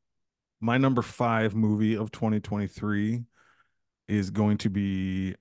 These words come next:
um, Air. A I R. Uh, you can watch it over on Prime Video. It's available there. It's, like, a Prime original. Um,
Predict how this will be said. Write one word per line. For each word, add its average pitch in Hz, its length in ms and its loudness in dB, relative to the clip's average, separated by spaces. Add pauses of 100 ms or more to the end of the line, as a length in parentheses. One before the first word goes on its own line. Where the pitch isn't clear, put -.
(260)
um, 69 600 -10 (220)
Air. 123 380 2 (1700)
A 107 140 4
I 101 160 2
R. 104 280 2 (440)
Uh, 110 480 2
you 110 140 2
can 101 560 -4
watch 107 240 -2
it 117 60 0
over 104 220 2
on 101 140 -2
Prime 104 260 0
Video. 107 340 2
It's - 160 -4
available 107 340 -2
there. 107 200 0
It's, 110 140 -4
like, 107 180 -4
a 92 40 -14
Prime 110 240 2
original. 113 440 0 (520)
Um, 127 580 0